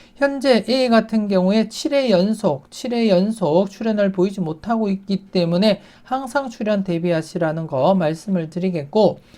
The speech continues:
물론 A, B, C, D 각각은 공 다시 이 필터 적용하시라는 거 여러분들 잊지 마시고 잘 적용시키고요. 그리고 또 A, B 묶음 역시 이번 회차도 일 다시 삼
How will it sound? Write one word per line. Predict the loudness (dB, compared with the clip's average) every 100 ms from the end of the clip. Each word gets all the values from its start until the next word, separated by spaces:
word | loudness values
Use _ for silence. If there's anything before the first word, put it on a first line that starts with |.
| -10
물론 | -2 2 6 6 4
A, | -2 -2 0
B, | 2 0
C, | -2 -10 -6
D | 0 0
각각은 | 0 -4 -2 -2 -2 0 0 0 -2
공 | -6 -4 4
다시 | 4 2 -2
이 | 0 0
필터 | -4 -6 -4 -4
적용하시라는 | -4 -6 -6 -4 -4 0 0 0 -4
거 | 0 4 6 4 -6 -10
여러분들 | -6 -6 -6 -4 -4
잊지 | -6 -6
마시고 | -4 -4 -4 -4 -2 -2 -4 -18 _ _
잘 | -8 -6
적용시키고요. | -6 -6 -6 -8 -10 -6 -6 0 0 0 -4 _ _ _
그리고 | -4 -4 -4
또 | -4
A, | -4 -4
B | -6 -8
묶음 | -8 -2 0 0
역시 | 0 -2 -6 -6 -2
이번 | -2 0 0
회차도 | -2 0 0 0 -2 -2
일 | -2
다시 | 0 0 -2
삼 | -2 -2 -2